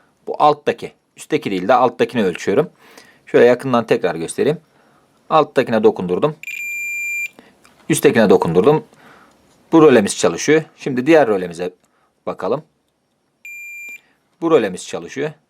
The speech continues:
Diğer rölemize bakalım. Bu rölemiz de çalışıyor.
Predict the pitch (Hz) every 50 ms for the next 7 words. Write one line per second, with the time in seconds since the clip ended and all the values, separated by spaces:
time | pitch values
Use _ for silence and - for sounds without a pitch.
0 | _ _ 165 147 131 117 101 95 90 87 87 85 82 90 82 85 - - 101 123
1 | 151 156 _ _ _ _ _ _ _ _ _ _ _ _ _ _ _ _ _ _
2 | _ _ _ _ _ - - - - - - - - - - - - - - _
3 | _ _ _ 165 170 156 143 110 101 92 90 82 80 87 80 - 82 82 80 -
4 | 143 151